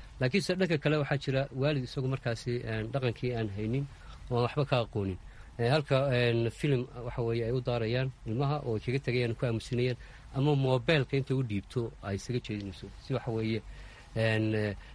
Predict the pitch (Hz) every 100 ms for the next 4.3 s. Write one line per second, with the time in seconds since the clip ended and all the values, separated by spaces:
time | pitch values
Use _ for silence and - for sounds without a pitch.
0 | - 117 139 143 117 123 117 101 - -
1 | 90 - - - 147 156 147 156 170 160
2 | 156 - - 139 135 - 120 117 147 147
3 | 135 151 127 123 127 131 131 147 131 117
4 | 127 131 156